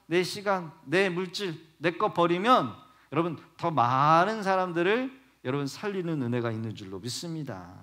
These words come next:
다른 방법이 없더라고요. 내가 죽으면 됩니다. 내가 희생하면 돼요. 내가 포기하면 되는 거예요.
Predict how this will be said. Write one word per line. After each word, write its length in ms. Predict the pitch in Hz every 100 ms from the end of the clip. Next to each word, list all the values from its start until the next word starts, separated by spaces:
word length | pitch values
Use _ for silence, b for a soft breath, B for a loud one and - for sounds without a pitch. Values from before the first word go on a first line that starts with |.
| 110 _ B B B B B B B -
다른 340 | 196 226 262
방법이 400 | 262 254 262 247
없더라고요. 800 | 262 262 254 247 247 247 247 202
내가 300 | 139 220 226
죽으면 480 | 254 247 262 262 277
됩니다. 480 | 254 233 214 202 196
내가 280 | 143 208 240
희생하면 680 | 247 269 294 277 277 269 240
돼요. 260 | 214 196
내가 340 | 160 226 262 262
포기하면 500 | 294 269 277 294 262
되는 300 | 208 190 151
거예요. 340 | 135 123 117